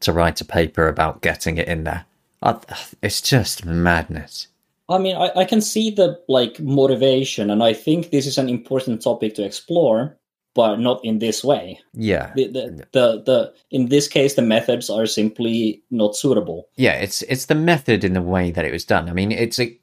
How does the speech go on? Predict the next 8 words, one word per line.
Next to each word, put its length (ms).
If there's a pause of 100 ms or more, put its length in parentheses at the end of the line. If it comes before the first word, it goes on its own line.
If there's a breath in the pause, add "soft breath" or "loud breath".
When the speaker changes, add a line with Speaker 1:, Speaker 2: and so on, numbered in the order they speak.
Speaker 1:
it's 160
a 60
good 180
idea 440
to 360
ensure 360
the 500 (180)
processes 800